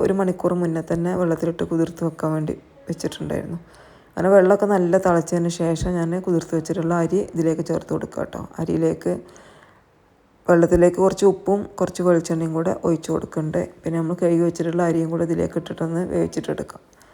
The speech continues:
അങ്ങനെ മന്തിക്കുള്ള അരിയൊക്കെ റെഡിയായി. ചിക്കൻ്റെ മുകളിലേക്ക്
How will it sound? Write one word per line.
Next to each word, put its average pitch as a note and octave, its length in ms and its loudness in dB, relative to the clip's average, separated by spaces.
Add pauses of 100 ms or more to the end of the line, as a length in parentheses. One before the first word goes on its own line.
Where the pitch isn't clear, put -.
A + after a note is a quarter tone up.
(600)
അങ്ങനെ F#3 260 0
മന്തിക്കുള്ള G3 440 4
അരിയൊക്കെ F#3+ 300 4 (220)
റെഡിയായി. E3+ 400 4 (200)
ചിക്കൻ്റെ E3+ 380 -2
മുകളിലേക്ക് E3 460 -2